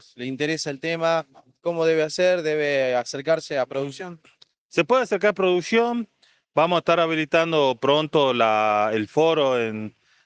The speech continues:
Speaker 2: el foro que va a ser una previa de, de la mesa de trabajo, un foro de, de consulta, va a haber un foro de, en internet donde van a poder hacer aportes, aportes la comunidad entera para que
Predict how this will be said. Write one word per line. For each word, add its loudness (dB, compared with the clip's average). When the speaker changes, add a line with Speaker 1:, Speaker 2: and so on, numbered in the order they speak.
Speaker 2:
el -2
foro 0
que -2
va 4
a -2
ser 0
una 2
previa 0
de, 0
de 0
la 4
mesa 0
de 2
trabajo, 0
un -2
foro 2
de, -2
de 0
consulta, 0
va 0
a 2
haber 2
un -6
foro 2
de, 0
en -2
internet 0
donde 2
van 4
a 2
poder 2
hacer 2
aportes, -2
aportes 0
la 0
comunidad 0
entera 0
para -4
que -6